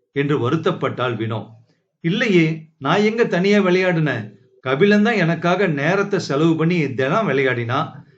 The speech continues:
இல்லைன்னா இவ்வளவு சீக்கிரமா நான் நார்மலுக்கு வர முடியுமா?" "என்ன, என்னப்பா சொல்றீங்க?" என்று அவள் திகைத்தாள். "கபிலனா? நீங்களும் அவரும் செஸ் விளையாடினீங்களா? எப்போ? எங்க?" "வாக்கிங் போறதே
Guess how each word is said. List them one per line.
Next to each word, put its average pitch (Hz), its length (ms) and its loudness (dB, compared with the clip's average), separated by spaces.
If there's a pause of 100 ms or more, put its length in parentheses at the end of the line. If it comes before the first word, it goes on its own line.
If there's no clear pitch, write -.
(220)
இல்லைன்னா 202 340 4
இவ்வளவு 185 380 4
சீக்கிரமா 202 760 0
நான் 135 220 0
நார்மலுக்கு 196 420 2
வர 135 160 2
முடியுமா?" 147 680 0 (1040)
"என்ன, 190 460 0 (320)
என்னப்பா 220 440 -2
சொல்றீங்க?" 127 680 -2 (260)
என்று 143 400 0
அவள் 120 240 -2
திகைத்தாள். 120 640 -2 (400)
"கபிலனா? 165 580 0 (260)
நீங்களும் 220 380 0
அவரும் 185 380 2
செஸ் 196 280 0
விளையாடினீங்களா? 151 800 2 (260)
எப்போ? 160 720 0
எங்க?" 214 600 0 (680)
"வாக்கிங் 202 460 -2
போறதே 156 680 2